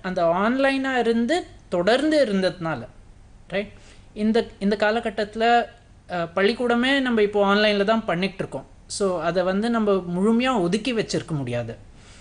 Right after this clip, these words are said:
ஆனா அதை வந்து கரெக்டா அளவா யூஸ் பண்ணி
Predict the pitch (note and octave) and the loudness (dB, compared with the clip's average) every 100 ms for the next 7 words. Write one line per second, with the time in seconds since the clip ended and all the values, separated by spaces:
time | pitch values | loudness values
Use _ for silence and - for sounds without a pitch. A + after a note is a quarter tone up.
0 | - - - - F3+ A3 C#4 - - F#3 | -20 -20 -20 -10 -2 -2 -2 -6 -8 -4
1 | F#3 F#3+ G3+ B3 A#3+ - - - F3 G3 | -2 -2 0 0 0 -4 -12 -6 0 0
2 | G#3 - A#3+ B3+ - F3 F3+ G#3+ A#3+ G#3 | -2 -2 0 0 -2 0 2 2 2 0
3 | G#3+ A3 - G3+ G3 G#3+ B3 - | -2 -4 -2 -2 0 -2 -4 -10